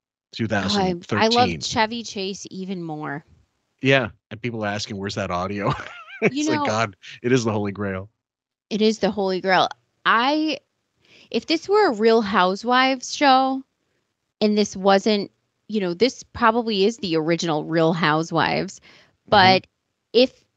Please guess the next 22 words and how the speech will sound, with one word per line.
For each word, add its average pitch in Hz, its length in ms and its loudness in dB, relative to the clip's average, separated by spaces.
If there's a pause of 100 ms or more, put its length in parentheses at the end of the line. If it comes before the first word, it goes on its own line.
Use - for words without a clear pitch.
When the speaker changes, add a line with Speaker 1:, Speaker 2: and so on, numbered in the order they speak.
(480)
Speaker 1:
if 240 220 2
this 277 240 -6
was 240 180 0
a 226 60 4
Housewives 196 840 0 (220)
reunion 190 640 -2
of 156 140 -6
some 160 320 -2
sort, 160 500 -2 (640)
that 196 400 4 (220)
person 233 380 0
would 180 100 0
have 175 180 -6
got 185 220 6
up 226 120 0
from 214 200 -8
that 196 180 -2
chair 170 500 -4
and 175 180 -4 (100)
pummeled 180 520 -2
Beth. - 420 -4 (640)
Speaker 2:
Yes, 147 400 0